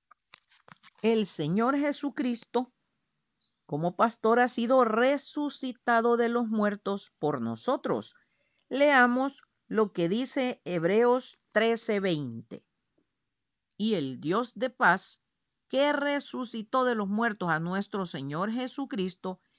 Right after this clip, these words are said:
el gran pastor de las ovejas, por la sangre del pacto eterno".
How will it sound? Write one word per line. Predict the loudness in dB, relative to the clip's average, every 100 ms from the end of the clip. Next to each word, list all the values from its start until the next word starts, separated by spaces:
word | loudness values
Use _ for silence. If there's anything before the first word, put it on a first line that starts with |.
| _ _
el | -2 0 0 -2
gran | 0 4 4 2 -2 -8
pastor | 4 4 4 -6 _ 2 4 4
de | 2 2
las | 4 2 2
ovejas, | -2 0 0 -2 -4 -12 _ _ _ _
por | -4 -2
la | -2
sangre | -2 -2 0 -2 -2
del | -2 -4 -6
pacto | _ 6 6 2 _ -2 -2 -4 _ _ _
eterno". | -6 -2 2 4 4 0 -6 -10 -12